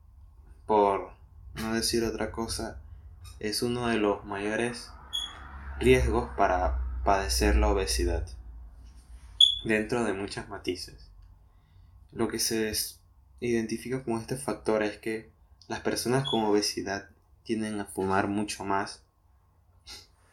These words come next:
por factores relacionados con insulina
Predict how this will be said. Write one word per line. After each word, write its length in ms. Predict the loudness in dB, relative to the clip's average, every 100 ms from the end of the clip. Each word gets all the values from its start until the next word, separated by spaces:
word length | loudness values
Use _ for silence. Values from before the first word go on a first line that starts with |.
| _ _ _
por 300 | 2 2 0
factores 640 | -2 -2 0 0 0 0
relacionados 840 | -2 -2 -4 -4 -2 0 0 -6
con 360 | -4 0 0 -2 -10
insulina 960 | -8 -6 -6 0 2 2 2 -2 -6